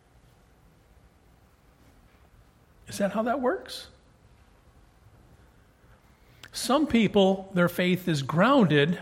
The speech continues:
Some other people's faith is made shipwrecked. Some faith is kept, while other faith is cast off. Some faith is unfeigned, other faith is denied. Some faith is steadfast, and some faith is overthrown.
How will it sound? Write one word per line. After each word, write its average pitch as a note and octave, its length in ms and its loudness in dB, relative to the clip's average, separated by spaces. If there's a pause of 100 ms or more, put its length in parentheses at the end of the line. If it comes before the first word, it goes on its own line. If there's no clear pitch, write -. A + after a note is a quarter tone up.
(100)
Some - 440 -4
other C#4+ 220 2
people's D#3+ 420 -6
faith D3+ 420 -4 (280)
is E3+ 360 -4 (200)
made E3+ 200 -2
shipwrecked. - 600 -10 (1300)
Some C4 260 4
faith F3+ 320 0
is C#3 160 -2
kept, - 640 -2
while F3+ 180 4
other C4 240 4
faith F3+ 340 -2
is F3+ 140 -2
cast F#3+ 400 -4
off. C4 540 -4 (440)
Some G#3+ 280 -6
faith E3 340 -4
is C3+ 140 -4
unfeigned, D3+ 640 -2 (200)
other F4+ 280 0
faith G3 340 0
is F#3 140 0
denied. A3+ 640 0 (640)
Some G3+ 300 0
faith D#3 320 2
is B2+ 100 -4
steadfast, F3 720 -2 (260)
and E3 140 -4
some A#3+ 240 0
faith F#3 300 -2
is E3+ 160 -2
overthrown. F3+ 800 0